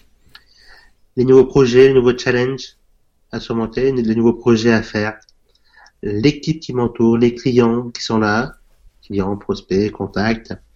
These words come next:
les amis entrepreneurs, euh, toujours prendre des nouvelles choses aussi. J'adore apprendre, j'adore me former.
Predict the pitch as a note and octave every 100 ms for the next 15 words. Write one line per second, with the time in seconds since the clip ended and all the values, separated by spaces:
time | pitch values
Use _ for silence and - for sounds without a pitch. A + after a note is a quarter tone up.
0 | - - - - - A#2 A#2 C3 C#3 C#3+
1 | - C#3 C#3 D3 - _ _ _ _ _
2 | _ _ - A#2+ A2+ G#2+ G#2 G#2 - D3
3 | E3+ D3 C3 B2 B2 B2 G3 F3 A#2 -
4 | F#2+ F2 _ _ _ _ _ _ _ -
5 | - - G#2 B2+ A2+ A2 - A2+ A2 G2+
6 | G#2 G#2+ - G#2+ C#3